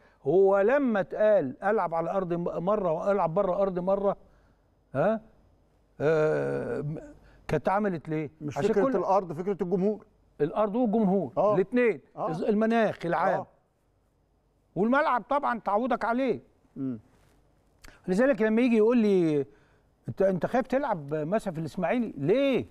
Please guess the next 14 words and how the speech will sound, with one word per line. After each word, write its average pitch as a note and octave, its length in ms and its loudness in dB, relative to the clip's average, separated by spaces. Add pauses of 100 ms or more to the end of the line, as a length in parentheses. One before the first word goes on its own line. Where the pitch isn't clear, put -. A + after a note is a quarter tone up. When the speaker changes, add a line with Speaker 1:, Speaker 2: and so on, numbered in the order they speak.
(400)
Speaker 1:
إذا B2 100 -4
كنت - 200 -2
أنا C#4 160 2
لو C#4 180 0
لعبت A#3+ 320 -2
في F#3 80 -6
القاهرة B3 340 0
هلعب B3 300 0
قدام G3+ 240 -2
تمانين A3 480 0
ألف A3 360 0 (240)
لو F3 100 0
الأمور G3+ 400 0
طبيعية. A3+ 560 0